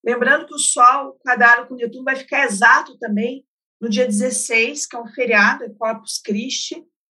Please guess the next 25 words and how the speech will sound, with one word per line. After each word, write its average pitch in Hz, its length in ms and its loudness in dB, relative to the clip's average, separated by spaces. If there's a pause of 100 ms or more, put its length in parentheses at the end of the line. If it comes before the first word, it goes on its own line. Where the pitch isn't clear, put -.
(100)
Então, 269 180 -4
marca 262 500 2
também 220 360 -4
este 233 260 -6
momento, 190 600 -6
né? 196 320 -2 (800)
É, 208 680 2 (360)
e 302 100 -4
no 392 160 -2
coletivo 302 600 -4
é - 20 0
um 359 40 -4
momento 285 380 -4
de 254 220 -10
instabilidade, 254 1160 0
né, 254 280 -6
com 262 140 -12
Urano, 220 420 -2 (460)
e 294 80 -4
muita 294 280 -8
incerteza, 330 1000 -2
né, 262 180 -6
no 285 100 -8
meio 269 220 -4
dessa 240 840 2